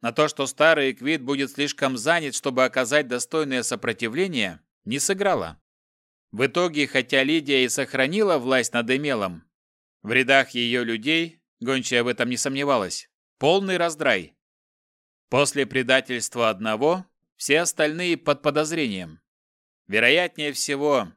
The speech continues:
этого Марней, хитрый двуличный лис,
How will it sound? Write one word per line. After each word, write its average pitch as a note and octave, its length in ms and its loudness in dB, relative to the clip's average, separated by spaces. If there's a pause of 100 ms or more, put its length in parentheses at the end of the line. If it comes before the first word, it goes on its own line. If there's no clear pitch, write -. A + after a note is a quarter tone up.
(220)
этого F3+ 480 2
Марней, D#3+ 680 -2 (140)
хитрый C3 380 0
двуличный B2+ 520 0
лис, A#2+ 360 -2